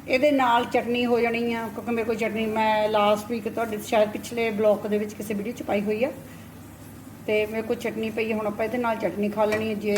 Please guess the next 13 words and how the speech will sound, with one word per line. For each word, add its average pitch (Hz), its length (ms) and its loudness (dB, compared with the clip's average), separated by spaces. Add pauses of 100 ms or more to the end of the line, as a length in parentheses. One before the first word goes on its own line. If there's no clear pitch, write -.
ਨਹੀਂ 202 280 0
ਚਟਨੀ 262 240 4
ਖਾਣੀ 226 280 -2
ਤੇ 220 100 -2
ਉਹ 196 440 0
ਦਹੀਂ 160 240 6
ਵੀ 208 100 2
ਖਾ 165 160 0
ਸਕਦਾ, 160 320 0
ਨਾਲ 160 220 2
ਦਹੀਂ 151 180 2
ਲੈ 180 160 0
ਲੈਂਦਾ। 165 280 2